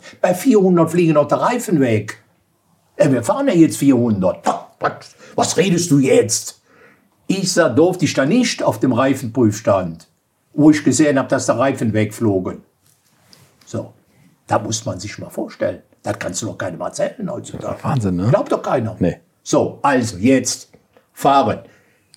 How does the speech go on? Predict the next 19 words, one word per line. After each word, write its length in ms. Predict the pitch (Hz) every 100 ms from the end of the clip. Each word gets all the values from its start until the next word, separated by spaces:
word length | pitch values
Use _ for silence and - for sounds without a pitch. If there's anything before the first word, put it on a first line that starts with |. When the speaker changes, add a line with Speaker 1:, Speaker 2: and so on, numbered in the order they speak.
| _ _
Speaker 1:
Ich, 320 | - 139 - - _ _ _
jetzt 460 | 120 143 - - _
fahr 400 | - 117 170 175
ich, 220 | 185 - _ - _ _ _ _ -
sag 280 | 113 151 147
ich, 280 | - - - _ _ _ _ _ _ _ _ _ -
das 140 | 127
geht 200 | 127 170
aber 160 | 147 117
jetzt 200 | 113 110
nicht 160 | 107
mehr 100 | 113
schneller. 520 | 104 98 92 110 123 - _ _ _ _ _ _ _ _ _
Schnell 300 | - 123 139
bin 160 | 143 139
ich 100 | -
ja 80 | 123
nicht 160 | 117
fahren. 440 | 151 160 151 107